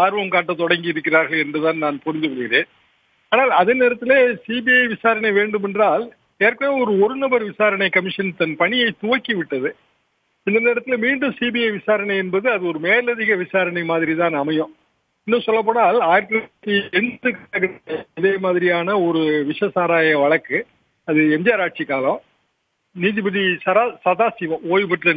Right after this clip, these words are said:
நீதியரசர் சதாசிவம் தலைமையிலே அந்த விசாரணை கமிஷனை அவர் அமைத்தார். அதற்கு பிறகு பிரதமர் இந்திரா காந்தி அவர்கள் சி பி ஐ விசாரணை கொண்டு வரும்போது நீதிமன்றம் அதை ஏற்றுக்கொள்ளவில்லை. காரணம், ஏற்கனவே ஓய்வு பெற்ற நீதிபதி அவரது பணியை துவங்கிவிட்டார் என்பதுதான்.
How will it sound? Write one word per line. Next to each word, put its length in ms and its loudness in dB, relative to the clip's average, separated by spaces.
நீதியரசர் 580 -2
சதாசிவம் 580 2
தலைமையிலே 540 4
அந்த 200 -4
விசாரணை 360 2
கமிஷனை 440 -2
அவர் 200 0
அமைத்தார். 380 0
அதற்கு 300 4
பிறகு 300 2
பிரதமர் 300 2
இந்திரா 260 2
காந்தி 260 2
அவர்கள் 300 2
சி 120 -2
பி 120 0
ஐ 160 0
விசாரணை 380 -2
கொண்டு 280 -2
வரும்போது 400 0
நீதிமன்றம் 540 0
அதை 120 -2
ஏற்றுக்கொள்ளவில்லை. 640 -6
காரணம், 520 4
ஏற்கனவே 360 2
ஓய்வு 180 4
பெற்ற 300 -2
நீதிபதி 360 2
அவரது 360 -2
பணியை 240 2
துவங்கிவிட்டார் 680 0
என்பதுதான். 460 -2